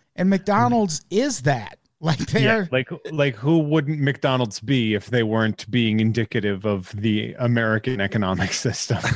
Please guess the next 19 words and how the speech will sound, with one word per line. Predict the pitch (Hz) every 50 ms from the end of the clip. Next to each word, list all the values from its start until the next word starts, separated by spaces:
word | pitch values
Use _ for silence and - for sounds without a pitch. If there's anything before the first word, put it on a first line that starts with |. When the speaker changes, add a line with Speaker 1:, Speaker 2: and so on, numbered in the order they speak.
| - - _ _ _ _ _ _ _
Speaker 1:
Yeah, | - 240 294 311 262 -
and | 208 214 208
there | 214 233 247 233
is, | 233 254 262 247 196 165 143 -
like, | - 180 175 170 160 139 _ - _ _ _ _ _ _ -
McDonald's | 196 190 - - 180 180 226 277 285 277 254 185
is | 202 185
so | - - 208 202
powerful. | 196 - - 170 180 190 190 180 - 208 185
There's | 180 185 170 160
a | 156
thing | - 185 185 190
called | - 180 175 170
the | 143
Big | 139 123 147 147 143 131
Mac | 131 135 156 180 190 -
Index, | 208 208 208 208 214 208 220 - - - - - - _ _ -
which | - 151 143 - -
is | 151 143 143 139 135 123 123